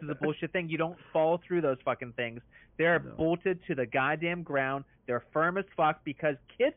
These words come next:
Speaker 1: have to walk by those things. You
Speaker 2: Yeah.
Speaker 1: can't just have a, an adult falling onto it and have it collapse. He falls down,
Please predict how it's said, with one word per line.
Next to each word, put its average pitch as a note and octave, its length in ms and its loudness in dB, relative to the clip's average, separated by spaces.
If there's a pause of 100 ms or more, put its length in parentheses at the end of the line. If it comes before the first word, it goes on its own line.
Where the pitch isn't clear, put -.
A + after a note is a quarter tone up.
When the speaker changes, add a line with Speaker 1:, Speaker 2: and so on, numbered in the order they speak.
Speaker 1:
have G3+ 140 0
to C#3+ 80 -2
walk B2+ 300 0
by A#2 220 2
those G#2 280 -4
things. G2 240 -8 (260)
You C#3+ 180 -6
Speaker 2:
Yeah. C#3 40 -6
Speaker 1:
can't F3 140 0
just F#3 120 -4
have F#3 140 2
a, D#3+ 180 2
an D#3+ 60 -6
adult E3 420 2 (600)
falling E3+ 340 2
onto E3 380 -2
it C3 40 2
and B2+ 80 -4
have C3+ 140 -2
it B2+ 100 -6
collapse. B2 320 -2 (680)
He F#3 80 -6
falls G3 260 4
down, D#3 320 0